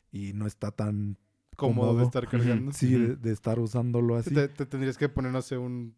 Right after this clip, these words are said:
Speaker 2: algo en el cuello para que
Speaker 1: Sí.
Speaker 2: lo sostenga.
Speaker 3: Sí,
Speaker 1: O
Speaker 3: pero
Speaker 1: igual recargarte en algo. Por
Speaker 2: O
Speaker 1: eso
Speaker 2: recargarte.
Speaker 1: sí decía, o sea, sí tiene también su,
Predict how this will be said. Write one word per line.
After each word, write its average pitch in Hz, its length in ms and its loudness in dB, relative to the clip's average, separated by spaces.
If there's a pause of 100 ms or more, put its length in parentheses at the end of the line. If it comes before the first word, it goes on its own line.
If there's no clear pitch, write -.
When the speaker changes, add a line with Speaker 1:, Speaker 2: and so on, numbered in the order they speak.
(160)
Speaker 2:
algo 135 180 -4
en 135 60 -2
el 113 120 -6
cuello 131 320 -2
para - 160 -20
que - 80 -12
Speaker 1:
Sí. 156 140 8
Speaker 2:
lo 151 60 4
sostenga. 131 480 -6 (180)
Speaker 3:
Sí, - 140 2
Speaker 1:
O 135 80 6
Speaker 3:
pero 123 460 4
Speaker 1:
igual 143 300 2
recargarte 135 640 -2
en 127 140 -2
algo. 127 180 -4
Por 127 140 0
Speaker 2:
O 143 60 2
Speaker 1:
eso 135 100 -4
Speaker 2:
recargarte. 123 340 2
Speaker 1:
sí 196 60 8
decía, 175 540 6
o 139 80 0
sea, 156 100 2
sí 160 140 -2
tiene 180 240 2
también 147 340 2
su, 147 180 0